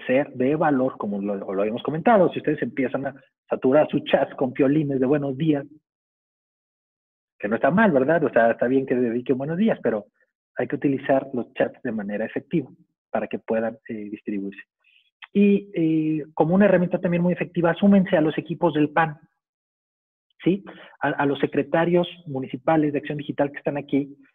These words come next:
le-, les voy a pedir que a su vez después, eh, pueden estar interactuando ahí en el,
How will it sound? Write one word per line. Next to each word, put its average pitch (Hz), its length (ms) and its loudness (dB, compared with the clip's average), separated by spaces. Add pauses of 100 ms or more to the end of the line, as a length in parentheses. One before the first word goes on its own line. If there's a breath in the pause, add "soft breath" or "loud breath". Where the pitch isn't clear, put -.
(140)
le-, 123 160 -6
les 117 180 -4
voy 143 120 0
a 147 40 -4
pedir 135 320 -4
que 147 260 -2
a 117 160 -4
su 127 140 -4
vez 147 180 0
después, 147 340 -2 (160)
eh, 127 260 -6 (300)
pueden 165 200 2
estar 160 240 -2
interactuando 147 580 0
ahí 147 60 0
en 147 80 -4
el, 143 100 -8